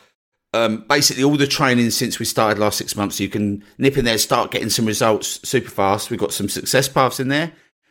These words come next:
but also you've got our affiliate system. So you can sign up as an affiliate with us. And also we've got, um, we've actually put some exclusive training on there on how to create a membership site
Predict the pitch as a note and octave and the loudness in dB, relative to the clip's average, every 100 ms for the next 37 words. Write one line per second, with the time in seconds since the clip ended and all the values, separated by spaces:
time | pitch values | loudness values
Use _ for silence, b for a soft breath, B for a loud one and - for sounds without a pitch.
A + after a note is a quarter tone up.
0 | _ D#3 F3 F3 C3+ A#2 A#2+ A#2 B2 G#2 | _ 2 4 6 6 4 2 0 0 2
1 | G#2+ G#2 - G#2+ - F2 - F#2 - G2+ | 4 2 2 2 0 -2 -2 -2 0 -2
2 | G#2 F#2+ - B2+ B2+ A#2 - G2+ G#2 G#2 | -2 -2 -2 0 0 0 -2 -6 -6 -6
3 | - C#3 C#3+ - F#2 E2 G2+ C3 - b | -4 0 0 0 -2 -4 -4 -4 -10 b
4 | b b b A#2 F3 F3 C3 G#2+ G#2 G#2 | b b b -2 0 2 4 4 4 0
5 | G#2+ A2+ B2 A#2+ - G2+ G#2 G#2 G#2 G#2 | -4 -2 2 2 2 2 4 4 2 2
6 | B2+ - A#2+ - - - G2+ A2+ - C#3 | 2 0 -2 -2 -2 -2 -2 -2 2 2
7 | C3+ A#2 - A#2 A2 G2+ G2+ G2+ G2+ B | 2 -2 -2 0 0 0 0 0 -2 B
8 | B - G2 G2+ - B2 B2+ B2+ G#2 - | B -8 -6 -6 -2 0 0 -2 -4 0
9 | G#2+ G2 - G2 G2 F2+ - - D#2+ D2+ | 0 2 0 0 0 0 -4 -4 -4 -4
10 | D#2 | -6